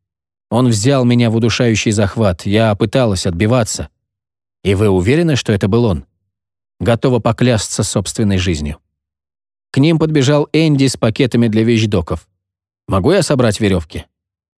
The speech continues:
«Да», сказала Харпер. «Если он здесь был, то обязательно что-то оставил. Например, свою Д Н К. Мы соберём улики и докажем, что это был он».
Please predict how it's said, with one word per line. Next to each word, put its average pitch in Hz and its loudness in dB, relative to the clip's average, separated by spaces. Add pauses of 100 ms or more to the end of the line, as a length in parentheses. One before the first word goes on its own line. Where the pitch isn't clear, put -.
(140)
«Да», 113 0
сказала 95 -2
Харпер. 85 -4 (340)
«Если 123 0
он 139 2
здесь 113 0
был, 120 2
то 123 0
обязательно 117 0
что-то 95 0
оставил. 87 -2 (380)
Например, 127 2
свою 120 0
Д 117 2
Н 113 0
К. 95 -4 (440)
Мы 139 0
соберём 156 2
улики 151 2
и 131 2
докажем, 123 0
что - -4
это 92 0
был 92 2
он». 90 0